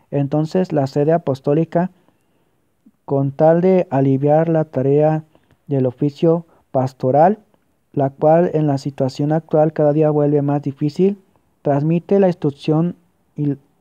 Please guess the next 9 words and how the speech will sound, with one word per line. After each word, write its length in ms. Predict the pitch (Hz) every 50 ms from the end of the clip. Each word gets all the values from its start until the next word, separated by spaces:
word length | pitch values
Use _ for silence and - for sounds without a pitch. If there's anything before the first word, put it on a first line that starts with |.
| _ _
la 160 | - 135 131
carga 420 | - - 156 151 151 160 165 170 170
de 100 | 175 160
responsabilidad 800 | 147 139 - - - 139 135 131 - 131 135 143 147 160 170 - _ _ _ _ _ _ _ _ -
de 120 | 143 135
considerar 720 | 139 - - 139 135 - 147 135 143 143 151 165 175 180 170
las 240 | 160 151 147 - -
condiciones 760 | - - 139 139 135 131 123 - - 147 160 190 196 196 -
especiales 1000 | 180 160 143 - - - 135 135 - - 151 147 147 156 170 190 208 214 -